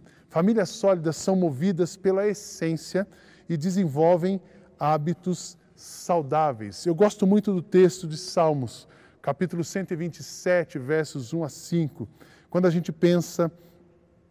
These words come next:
em família, esse é um dos textos mais preciosos. Se o Senhor não edificar a casa,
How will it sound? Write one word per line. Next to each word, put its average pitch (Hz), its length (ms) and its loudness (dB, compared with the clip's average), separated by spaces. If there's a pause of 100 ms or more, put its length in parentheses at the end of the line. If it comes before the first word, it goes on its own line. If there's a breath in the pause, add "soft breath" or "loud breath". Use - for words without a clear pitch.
(200)
em 147 60 -10
família, 156 640 -2
esse 156 220 -4
é - 20 -2
um 165 60 0
dos 156 200 -6
textos 165 540 0
mais 185 300 -2
preciosos. 113 880 -4 (480 soft breath)
Se - 140 -4
o 202 40 4
Senhor 214 300 6
não 247 240 4
edificar 190 520 -2
a 202 80 2
casa, 107 580 -2